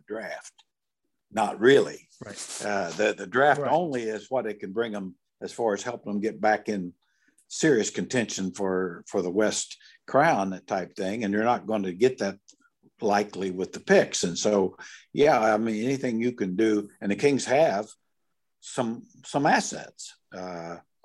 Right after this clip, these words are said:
Speaker 1: so, uh, to answer your question, I don't know what kind of deal it would take, but, uh, I, I would have to think the Warriors might be a, not that you, you wanna do anything that'll make the Warriors better, but if it makes the Kings better, of course you,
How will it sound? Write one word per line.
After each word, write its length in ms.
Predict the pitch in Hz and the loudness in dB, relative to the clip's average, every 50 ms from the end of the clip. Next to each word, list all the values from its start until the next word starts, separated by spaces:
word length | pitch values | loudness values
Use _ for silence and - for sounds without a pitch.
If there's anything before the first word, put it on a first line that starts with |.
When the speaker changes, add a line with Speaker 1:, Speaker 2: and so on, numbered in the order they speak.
| _ _ _ _ - | _ _ _ _ -4
Speaker 1:
so, 320 | - - 117 101 95 98 | 0 2 2 4 2 2
uh, 260 | 95 98 110 101 101 113 | 0 -2 -4 -6 -8 -8
to 140 | 117 113 | -6 -2
answer 240 | 110 120 117 - - | -2 0 0 0 -2
your 40 | 98 101 | 0 2
question, 340 | 123 127 135 - - 101 101 | 2 2 2 2 2 2 4
I 140 | 92 104 117 | 4 4 4
don't 80 | 123 110 | 4 2
know 60 | 107 | 2
what 240 | 101 117 113 - - | 2 0 0 0 0
kind 200 | - 123 113 104 | 0 2 2 2
of 120 | 98 85 | 0 -2
deal 280 | 87 110 120 120 110 110 | -2 0 2 2 4 2
it 160 | 107 - - | 2 0 -2
would 180 | 113 104 98 - | -8 -12 -8 -4
take, 340 | - 180 - - 381 - - - _ - - - - _ _ _ | -2 0 0 0 -2 -6 -10 -18 _ -20 -20 -20 -20 _ _ _
but, 280 | - 95 92 90 - - | -8 -6 -6 -6 -6 -4
uh, 220 | 95 92 90 87 87 - _ _ _ _ - | -4 -4 -4 -4 -8 -12 _ _ _ _ 0
I, 180 | 104 107 104 - - - - _ _ _ _ _ - - - | 0 0 0 -2 -6 -18 -20 _ _ _ _ _ -14 -4 0
I 120 | 90 92 | 4 4
would 140 | 123 165 151 | 4 4 4
have 160 | 117 113 - | 2 2 0
to 60 | - 101 | -2 0
think 220 | - 117 113 - | 0 0 0 2
the 80 | - 98 | 2 4
Warriors 480 | 101 113 127 123 113 104 104 95 92 | 6 6 6 6 4 2 0 -2 0
might 320 | 104 110 135 151 127 - 87 | 2 2 2 2 0 -4 -4
be 180 | 107 113 113 | -2 -2 0
a, 220 | 107 104 104 101 - _ _ _ _ _ _ _ - | 0 -2 -4 -6 -10 _ _ _ _ _ _ _ -6
not 220 | 104 107 113 - | -4 -4 -4 -4
that 180 | 107 98 - - | -6 -6 -4 -2
you, 300 | 120 113 107 101 104 104 - - - _ _ - | 0 0 0 -2 -4 -8 -16 -20 -20 _ _ -2
you 120 | 101 104 | 0 2
wanna 200 | 113 123 113 110 | 4 4 4 4
do 120 | 98 120 | 6 4
anything 240 | 120 113 123 117 110 | 4 4 2 0 0
that'll 120 | 104 101 101 | 0 0 0
make 220 | 107 117 110 - | 0 -2 -2 -4
the 60 | 101 87 | -4 -2
Warriors 520 | 104 135 185 214 214 180 120 107 95 87 | 0 0 2 2 0 0 0 -2 -2 -4
better, 460 | 82 95 95 98 107 113 123 - - _ _ _ _ _ _ _ _ _ | -4 -4 -2 -2 -2 -4 -6 -8 -10 _ _ _ _ _ _ _ _ _
but 120 | 117 113 107 | 2 2 2
if 80 | 98 | 2
it 80 | 110 101 | 2 2
makes 220 | 101 127 135 131 - | 4 4 4 2 0
the 60 | - | -2
Kings 320 | - 151 165 190 208 175 | 0 2 4 4 4 2
better, 300 | 117 104 107 101 110 127 | 2 2 0 2 2 0
of 100 | 131 131 | -2 -2
course 280 | - - 110 107 - - | -2 -2 -2 -2 -2 -4
you, 180 | 113 95 - | -6 -8 -8